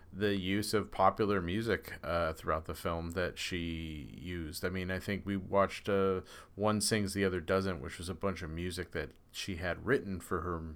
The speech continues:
movie. But this one, I mean, they had lots of contemporary, uh,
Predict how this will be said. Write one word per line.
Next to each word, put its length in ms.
movie. 540
But 160
this 200
one, 220
I 80
mean, 320
they 140
had 220
lots 280
of 80
contemporary, 1120
uh, 220